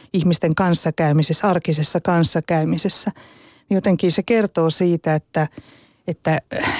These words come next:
hyvinvointi ei kohtaa kaikkia. Kaikille ei ole mahdollisuutta eikä pääsyä niin sanotusti siihen hyvään elämään, jota se hyvinvointivaltio pyrki tarjoamaan.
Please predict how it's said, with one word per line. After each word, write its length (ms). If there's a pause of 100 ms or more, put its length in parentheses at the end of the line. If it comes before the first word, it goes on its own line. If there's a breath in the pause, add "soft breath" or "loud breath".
(100)
hyvinvointi 560
ei 120
kohtaa 480
kaikkia. 500
Kaikille 360
ei 40
ole 80
mahdollisuutta 880
eikä 220
pääsyä 580
niin 180
sanotusti 420
siihen 280
hyvään 340
elämään, 560
jota 240
se 180 (300 loud breath)
hyvinvointivaltio 840
pyrki 340
tarjoamaan. 640